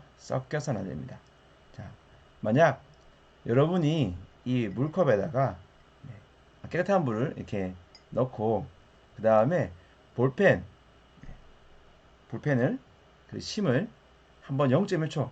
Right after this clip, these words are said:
살짝 담근 상태에서, 네, 빼고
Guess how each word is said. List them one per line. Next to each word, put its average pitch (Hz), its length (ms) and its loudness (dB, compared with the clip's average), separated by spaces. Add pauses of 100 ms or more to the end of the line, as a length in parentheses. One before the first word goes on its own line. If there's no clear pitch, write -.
(200)
살짝 - 480 -8 (840)
담근 120 400 -4
상태에서, 110 840 -6 (440)
네, - 200 -10 (120)
빼고 156 380 0